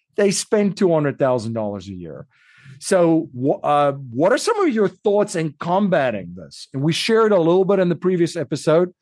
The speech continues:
where we, um, talked about the lessons from The Richest Man in Babylon.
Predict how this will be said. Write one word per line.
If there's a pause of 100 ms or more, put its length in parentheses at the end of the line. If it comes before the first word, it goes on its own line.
(360)
where
we,
um, (840)
talked
about
the
lessons
from
The
Richest
Man
in
Babylon.